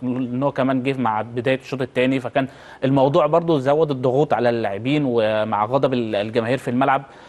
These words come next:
لكن خلينا نقدر نقول برضو ان ال-، يعني نقدر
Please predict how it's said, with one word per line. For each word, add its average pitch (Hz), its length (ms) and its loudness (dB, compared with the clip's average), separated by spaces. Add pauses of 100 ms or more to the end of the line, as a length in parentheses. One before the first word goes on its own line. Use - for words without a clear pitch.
(200)
لكن 135 300 -2 (420)
خلينا 151 400 2
نقدر 190 320 2
نقول 175 280 2
برضو 190 500 4
ان 123 380 0
ال-، 113 460 -4
يعني 107 280 -12
نقدر 151 320 2